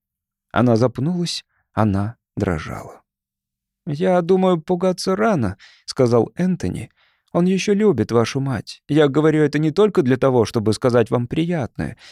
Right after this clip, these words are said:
Это лучшее, что в нём имеется. «Он не думал о ней, даже покуда она была жива», —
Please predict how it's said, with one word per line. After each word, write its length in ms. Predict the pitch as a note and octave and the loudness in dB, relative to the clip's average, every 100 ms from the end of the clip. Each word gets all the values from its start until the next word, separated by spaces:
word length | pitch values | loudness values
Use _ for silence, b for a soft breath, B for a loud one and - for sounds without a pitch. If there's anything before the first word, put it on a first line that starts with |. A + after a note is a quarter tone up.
| B B _ | B B _
Это 220 | D3+ B2+ | -6 -2
лучшее, 440 | B2 C#3 A2+ - G#2 | 2 2 2 0 0
что 200 | - A#2 | 0 -2
в 60 | |
нём 240 | G#2+ A#2 G#2+ | -2 -2 -2
имеется. 640 | F#2+ C2 D2 - - - _ _ _ _ _ _ | -4 -6 -10 -14 -16 -16 _ _ _ _ _ _
«Он 260 | F3+ D#3 D3+ | 0 0 0
не 100 | D#3+ | -2
думал 460 | C#3+ G3 D#3+ A#2+ | -2 -2 -2 -2
о 80 | A#2+ | 0
ней, 240 | A2+ A#2+ | 0 0
даже 340 | A#2+ G3+ F3+ A#2 | -2 -4 -6 -2
покуда 520 | C3+ B2 C#3 C3 A#2 | 0 0 -2 2 2
она 180 | A2 G#2+ | 2 0
была 320 | A2 A2 A2 | 0 2 0
жива», — 580 | G#2 G2 F2+ G2 A2+ | 0 -4 -4 -10 -12